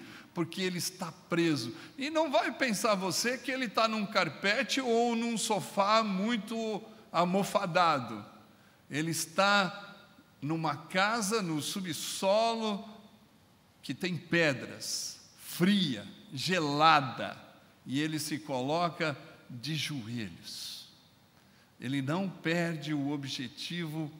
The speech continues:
ao qual Deus o chamou para fazer o que ele quer,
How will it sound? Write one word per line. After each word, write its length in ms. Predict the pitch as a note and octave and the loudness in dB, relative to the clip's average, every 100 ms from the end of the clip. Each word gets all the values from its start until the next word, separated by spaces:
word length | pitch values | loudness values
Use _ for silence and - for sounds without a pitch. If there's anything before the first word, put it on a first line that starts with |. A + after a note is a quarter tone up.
| - | -12
ao 120 | C#3+ B2 | -8 -8
qual 320 | - D#3 D3+ | -2 -2 0
Deus 440 | B2 D3+ E3 - | -2 -2 0 -2
o 80 | E3 | -4
chamou 840 | - - F3+ C3+ A#2+ C#3 D3 A#2+ - - - - _ | -4 -4 -2 -2 -2 -2 -2 -2 -8 -18 -20 -20 _
para 160 | D3 C#3 | -4 -4
fazer 920 | - B2+ A2 A2 D3+ D#3+ D#3 D#3 - - - _ _ _ _ _ _ - | -4 -6 -6 -6 -2 -2 -2 -6 -16 -20 -20 _ _ _ _ _ _ -8
o 100 | C3+ | -8
que 400 | - - D3 C3+ | -8 -6 -2 0
ele 240 | C#3+ C3+ | 0 -4
quer, 480 | - - G2 D#2+ | -6 -10 -10 -12